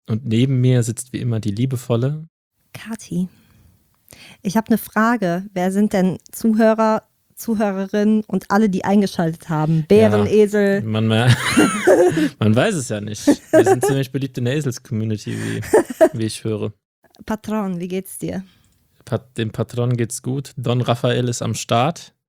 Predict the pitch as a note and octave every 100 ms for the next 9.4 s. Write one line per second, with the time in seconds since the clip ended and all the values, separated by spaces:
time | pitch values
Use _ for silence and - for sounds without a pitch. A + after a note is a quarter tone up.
0 | _ _ _ _ G3+ - G3+ G#3 B2+ G#3+
1 | - A3 G#3+ G3 A#2 B2 B2 B2+ B2+ B2+
2 | A2 A#2+ C#3 C3 A#2+ A#2 A2+ - C#3 -
3 | A#2+ A#2 F#2 - _ _ _ _ _ -
4 | F#3 F#3+ G3+ G3+ G#3 - A3+ F3 - F#3
5 | - F#3 - - F#3 F3+ F#3 - F3+ F#3
6 | F3+ E3+ - F3 - E3+ E3+ F3+ F#3 G#3
7 | - F3+ E3 - - - - F3+ F3+ F3
8 | - F3+ F#3 F3 F3+ F#3 - F#3 F3+ -
9 | F3 F3 E3+ F3